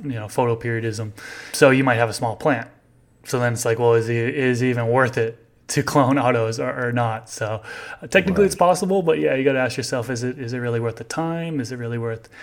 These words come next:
Speaker 1: you know, the space? Uh, maybe it is for some people. I'd love to know, uh, for those who are viewing this: have you cloned an autoflower plant before?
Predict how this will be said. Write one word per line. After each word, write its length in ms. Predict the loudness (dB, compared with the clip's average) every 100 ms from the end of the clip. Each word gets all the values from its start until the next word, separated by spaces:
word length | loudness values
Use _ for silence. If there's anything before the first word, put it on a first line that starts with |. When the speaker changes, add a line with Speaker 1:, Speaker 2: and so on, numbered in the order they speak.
| -20 -20 -18 -18 -20 -20 -4
Speaker 1:
you 120 | 4
know, 160 | 6 6
the 100 | 4
space? 720 | 0 2 4 4 0 -4 -8
Uh, 580 | -10 -14 -14 -16 -18 -14
maybe 260 | 0 2 4
it 60 | 4
is 140 | 4
for 100 | 2
some 200 | -2 -4
people. 220 | -2 0
I'd 80 | 4
love 140 | 4
to 100 | 4
know, 360 | 4 4 4 0
uh, 260 | -4 -8 -8
for 180 | -6
those 280 | 0 2 2
who 60 | 4
are 140 | 4
viewing 320 | 2 0 0
this: 200 | -2 -4
have 200 | -2 0
you 100 | 0
cloned 320 | -2 0 2 2
an 100 | 0
autoflower 580 | -2 -4 -2 -2 -2
plant 180 | -2 -2
before? 380 | -2 0 0 0